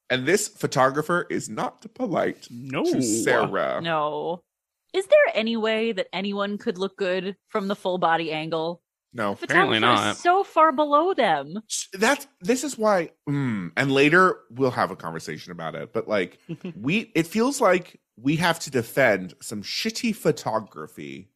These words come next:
Speaker 3: Oh, yeah, there's a lot of
Speaker 2: A D R later.
Speaker 3: Yes,
Speaker 1: This,
Speaker 3: A D R, thank
Speaker 1: this,
Speaker 3: you.
Speaker 1: this, the, I, I don't know. Nothing about how they're
Speaker 2: This
Speaker 1: shooting
Speaker 2: just
Speaker 1: this
Speaker 2: isn't a
Speaker 1: is
Speaker 2: good photo shoot.
Speaker 3: Nope.
Speaker 1: No.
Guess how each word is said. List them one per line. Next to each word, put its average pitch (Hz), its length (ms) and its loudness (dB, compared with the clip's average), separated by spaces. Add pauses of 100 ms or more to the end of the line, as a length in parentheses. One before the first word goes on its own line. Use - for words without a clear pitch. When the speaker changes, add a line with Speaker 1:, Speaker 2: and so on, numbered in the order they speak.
(220)
Speaker 3:
Oh, 220 220 8
yeah, 180 360 2
there's 202 220 2
a 196 60 2
lot 180 520 4
of 165 300 -4 (280)
Speaker 2:
A 135 180 4
D 127 160 4
R 117 240 6
later. 98 320 2
Speaker 3:
Yes, 113 240 2
Speaker 1:
This, - 80 -8
Speaker 3:
A 196 100 2
D 190 120 0
R, 165 220 0
thank 175 220 -4
Speaker 1:
this, 220 140 6
Speaker 3:
you. 165 120 -2 (120)
Speaker 1:
this, 247 540 2
the, 165 200 -4 (260)
I, - 340 -4
I - 20 2
don't 131 180 0
know. 95 280 -2
Nothing 160 400 0
about 131 320 2 (140)
how 117 240 2
they're 104 120 2
Speaker 2:
This 226 120 0
Speaker 1:
shooting - 160 0
Speaker 2:
just - 140 -2
Speaker 1:
this 202 160 2
Speaker 2:
isn't 190 140 -2
a 180 40 0
Speaker 1:
is 185 60 -2
Speaker 2:
good 151 120 2
photo 110 360 0
shoot. - 360 -8 (260)
Speaker 3:
Nope. 196 140 -2
Speaker 1:
No. - 220 -4